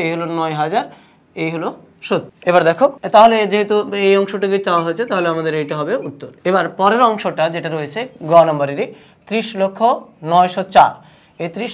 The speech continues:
লক্ষ নয়শো চার এই অঙ্কটা সমাধান করতে চাইলে এই সং-, কথায় প্রকাশিত সংখ্যাটাকে যদি আমরা সংখ্যায় লিখতে চাই, তাহলে আমাদের আবারও এইভাবে লিখতে হবে, অর্থাৎ একক, দশক, শতক, হাজার, অযুত, লক্ষ,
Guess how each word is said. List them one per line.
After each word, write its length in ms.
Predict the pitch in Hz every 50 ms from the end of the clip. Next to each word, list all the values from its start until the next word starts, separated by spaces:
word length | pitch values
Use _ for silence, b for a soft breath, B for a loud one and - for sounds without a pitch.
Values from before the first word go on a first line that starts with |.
| - 220
লক্ষ 140 | 220 226 233 226 226
নয়শো 240 | 220 220 220 226 214 220 -
চার 180 | 208 185 175 170 - 190
এই 60 | 196 208 208
অঙ্কটা 280 | 208 202 208 196 214 202 -
সমাধান 240 | 190 185 190 214 220
করতে 220 | 220 226 214 240 233 233
চাইলে 200 | 226 196 170 202 - B B B B B B - 196
এই 60 | 202 -
সং-, 220 | 208 196 185 180 - 196
কথায় 220 | 190 190 202 202 185
প্রকাশিত 280 | 202 185 190 202 190 208 202 -
সংখ্যাটাকে 360 | 196 185 196 185 196 180 190 180 185
যদি 100 | 180 185 175
আমরা 120 | 175 180 175 175 B B B B B - 151 - -
সংখ্যায় 280 | 175 170 170 220 214 208
লিখতে 180 | 180 - - 151 131 -
চাই, 160 | 123 131 175 - - b b b b b b b _ -
তাহলে 260 | 208 214 220 214 214 214 202 196
আমাদের 220 | 196 202 196 190 180 170
আবারও 240 | 170 185 196 202 202 196
এইভাবে 220 | 180 190 190 185 190 190
লিখতে 160 | 190 190 208
হবে, 160 | 202 190 214 233 - - - _ - -
অর্থাৎ 180 | 165 185 196 196 190 180
একক, 180 | 180 180 208 202 180 175
দশক, 220 | 185 185 - 208 196 -
শতক, 240 | 185 175 180 190 175 165 165
হাজার, 200 | 165 160 180 180 175
অযুত, 180 | 170 180 170 175 160
লক্ষ, 140 | 160 156 160